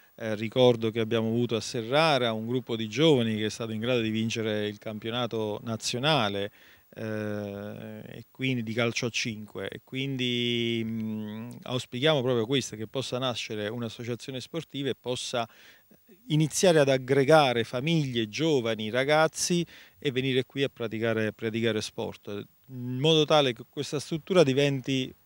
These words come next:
un attrattore, un attrattore non solo per i ragazzi del nostro territorio, ma un attrattore anche per i ragazzi delle altre parti dell'isola. Come dicevi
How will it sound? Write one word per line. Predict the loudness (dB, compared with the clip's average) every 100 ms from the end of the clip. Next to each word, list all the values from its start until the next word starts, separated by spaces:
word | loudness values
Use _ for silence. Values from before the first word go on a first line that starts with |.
| _ _
un | -2
attrattore, | -2 0 -2 0 0 0 -2
un | -6
attrattore | -4 -4 2 4 4
non | 2 0
solo | 4 6 8 6
per | 4 0 0 0 0 0
i |
ragazzi | -4 0 2 0 -2 -6
del | -4 -4
nostro | -4 -6 -4 -2
territorio, | -2 -2 0 0 0 -4 -8 -16 -20 _
ma | -2
un | 0
attrattore | 0 2 2 2 4 4 4
anche | 2 0 -2
per | -2 -2
i |
ragazzi | -2 0 2 0 -2 -6 -6
delle | -4 0 2
altre | 2 0 -2
parti | -2 -2 -6
dell'isola. | -6 -2 -2 -2 -6 -8
Come | -8 -6
dicevi | -6 -6 -6 -6